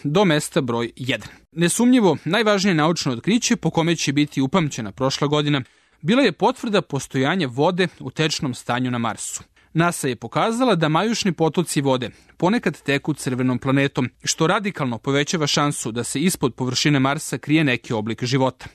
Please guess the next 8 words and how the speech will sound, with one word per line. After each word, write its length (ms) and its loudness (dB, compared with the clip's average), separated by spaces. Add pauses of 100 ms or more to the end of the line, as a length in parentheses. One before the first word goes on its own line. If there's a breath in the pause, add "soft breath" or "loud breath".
(380)
Voda 280 2
je 80 2
potvrđena 640 2
i 120 -4
na 160 -2
Enceladusu, 720 0 (220 soft breath)
Saturnovom 580 -2
satelitu. 520 0